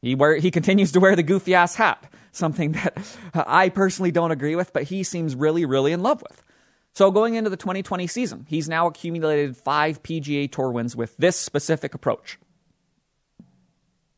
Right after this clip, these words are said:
And the pandemic hits, covid nineteen. And during this pandemic, DeChambeau correctly identifies that more success on the P G A Tour, and by more I mean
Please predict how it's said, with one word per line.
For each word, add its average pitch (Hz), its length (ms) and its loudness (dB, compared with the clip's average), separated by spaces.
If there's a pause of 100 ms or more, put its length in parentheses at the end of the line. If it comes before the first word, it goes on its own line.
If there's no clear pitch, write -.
And 127 500 0
the 120 60 -6
pandemic 160 440 -2
hits, - 280 -16 (640)
covid 147 220 4
nineteen. 135 400 -4 (800)
And 120 120 -2
during 156 200 4
this 151 120 -4
pandemic, 147 680 -2
DeChambeau 135 840 0 (460)
correctly 143 520 0
identifies 127 880 -2 (880)
that 127 500 2 (400)
more 180 260 6
success 180 520 -2
on 151 100 -4
the 143 80 -4
P 151 160 -8
G 135 160 -4
A 127 40 -2
Tour, 117 320 -6
and 123 140 -4
by 131 140 4
more 151 340 4
I 143 140 2
mean 131 460 -2